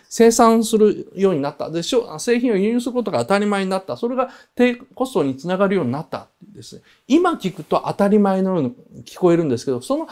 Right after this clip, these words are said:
当たり前がどのように実現したのかっていう本なんですね。まあ、今日のゼミはこのコンテナ物語を取り上げて、本にあんまり書かれてないですね、あの、その他の、なんだろうな、いろんな世界の事情などもですね、こうちょっと足していきながら、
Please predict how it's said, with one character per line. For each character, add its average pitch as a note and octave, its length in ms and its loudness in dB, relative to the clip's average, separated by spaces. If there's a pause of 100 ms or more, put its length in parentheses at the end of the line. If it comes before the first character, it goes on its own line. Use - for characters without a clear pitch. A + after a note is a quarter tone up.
(240)
当 E3+ 100 2
た C#4 140 0
り E4+ 100 -2
前 D#4 240 -4
が B3+ 120 0
ど F#3+ 200 -2
の F#4 120 -4
よ G3 180 0
う C3+ 40 -2
に C3 160 -2
実 B2+ 300 -12
現 F#3 160 -2
し - 40 -10
た F3+ 100 0
の B2 100 -6
か A2 140 -8
っ - 60 -20
て - 120 -14
い G#2 40 -8
う - 20 -18
本 A#2+ 180 -4
な G#2 80 -10
ん - 40 -18
で G#2+ 80 -16
す - 140 -10
ね。 G3 120 -4 (920)
ま F#3 160 2
あ、 - 20 6 (180)
今 B3+ 120 2
日 A3+ 60 6
の D#3 120 2
ゼ D3+ 140 0
ミ C#3+ 120 -2
は C3+ 80 -4
こ D3+ 100 -4
の D3 120 -4
コ G#3 140 2
ン A3 80 0
テ G#3+ 100 4
ナ G#3 100 2
物 G3+ 220 2
語 F#3+ 60 2
を F#3+ 60 2
取 C#3+ 540 0
り D3+ 60 4
上 D3 80 2
げ A#2+ 120 -4
て、 F#3+ 240 0 (320)
本 F4 220 0
に D3+ 220 0
あ C#3+ 100 0
ん G3 80 0
ま A3 100 2
り G#3+ 80 0
書 G3 140 0
か B3 100 2
れ A3 120 8
て C3 140 -2
な C3+ 160 -2
い A#2+ 80 -4
で A2+ 100 -10
す - 140 -12
ね、 D#3 140 -2
あ B2+ 120 -8
の、 C3+ 80 -8
そ A3 100 -6
の A#3+ 100 2
他 G#3 220 2
の、 C3 380 0 (240)
な F#3+ 120 -10
ん G3 60 -6
だ E3+ 80 -2
ろ C#3 80 -4
う - 20 -6
な、 D3 120 -4
い D#3 100 -2
ろ A3 160 2
ん C#4+ 100 -2
な C4 240 -4 (240)
世 A#3+ 160 2
界 G#3+ 200 2
の C3 120 0
事 A#2 160 -8
情 D3+ 220 0
な D#3 160 -8
ど B2 100 -2
も G#2+ 100 -8
で G#2+ 80 -12
す - 160 -12
ね、 G#2+ 60 -8
こ B2+ 140 -10
う - 20 -12
ち B3 100 -6
ょ - 20 0
っ A#3+ 60 -8
と A2 220 -6
足 - 200 -10
し - 40 -12
て B3 120 0
い A#3 60 -2
き A#3 80 -4
な A3+ 140 -2
が A3 80 -6
ら、 A#3 200 0